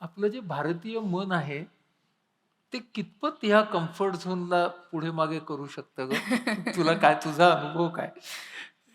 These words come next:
Speaker 2: आपल्या कल्चरमध्ये ना इतके लेयर्स आहेत ना, खूप गोष्टी आपल्याला कम्फर्ट झोनच्या बाहेर जाण्यापासनं अडवत असतात.
Speaker 1: हम्म.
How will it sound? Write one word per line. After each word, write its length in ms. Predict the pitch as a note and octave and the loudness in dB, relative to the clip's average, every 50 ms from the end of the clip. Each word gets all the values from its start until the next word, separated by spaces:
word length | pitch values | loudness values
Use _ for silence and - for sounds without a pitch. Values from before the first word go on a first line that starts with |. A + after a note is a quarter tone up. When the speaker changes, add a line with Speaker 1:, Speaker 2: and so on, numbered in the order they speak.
| _ _ _ _ - | _ _ _ _ -4
Speaker 2:
आपल्या 580 | - G#3 G#3 - A#3+ B3 B3+ C4 C4 C4 C4 A#3+ | -4 -4 -4 -4 -6 -2 0 0 0 0 -2 -6
कल्चरमध्ये 880 | - - - B3 A#3 A#3 A3+ A3 - A#3+ B3 B3 A#3+ A#3+ B3 A3+ A#3+ B3 | -8 -4 -2 0 0 0 -2 -4 -6 -6 -6 -6 -8 -10 -8 -6 -4 -4
ना 280 | B3 A3 F#3+ F#3 G3+ G#3+ - - | -2 -2 -4 -4 -6 -8 -14 -18
इतके 400 | - A3+ _ _ _ - C#4 C#4 B3+ _ _ _ _ _ _ - | -20 -20 _ _ _ -14 -14 -14 -14 _ _ _ _ _ _ -10
लेयर्स 560 | A#3 A3 G#3+ G#3 G#3 G#3+ A#3 B3+ C4 B3 A3+ | -2 0 2 2 4 4 4 2 2 2 0
आहेत 220 | B3+ B3+ B3 - - | 0 0 0 -2 -6
ना, 160 | G#3+ G3 F#3+ F#3+ _ _ | -6 -6 -6 -6 _ _
खूप 300 | - - C#4+ D4+ B3+ A#3+ | -10 -6 -6 -6 -6 -8
गोष्टी 600 | A3 B3 C4+ B3+ - - - - C#4 C4 C4 C4 | -10 -10 -8 -8 -8 -8 -6 -6 -4 -2 -2 -2
आपल्याला 720 | B3 B3 A#3+ A#3+ A#3 A#3 A#3 A#3 A#3 A3+ A3+ A3+ A3+ A3+ - - _ _ | -2 -4 -2 0 0 4 4 6 6 6 4 4 0 -4 -10 -18 _ _
कम्फर्ट 420 | - A#3+ G#3+ A3 G#3+ - B3 A#3+ A#3 | 0 0 0 0 0 0 0 0 0
झोनच्या 360 | A3 A3+ A#3+ A#3+ A3+ A#3+ B3+ | -2 -6 -6 -6 -4 -4 -2
बाहेर 480 | A#3 G#3+ G3+ F3+ F#3 G#3 G#3 G#3+ G#3+ A3 | 4 4 6 6 4 2 0 0 0 0
जाण्यापासनं 920 | G#3+ G3+ G#3 G3+ G#3 G#3+ A3+ A3 - A#3 A3+ - B3 A#3+ A#3+ A#3+ C4+ C#4+ - - - | 0 0 0 0 0 -2 -2 -2 -2 -4 -4 -4 -8 -6 -6 -4 -4 -6 -6 -8 -8
अडवत 400 | G3+ G3 F3+ F#3+ G3+ A3 A3+ A3 | -6 -6 -4 -4 -4 -4 -4 -4
असतात. 340 | G3 E3+ - - - D#3+ E3 - _ _ _ _ _ - E3 | -6 -6 -8 -12 -12 -12 -12 -12 _ _ _ _ _ 0 2
Speaker 1:
हम्म. 200 | D#3+ D3+ C#3 | 2 2 2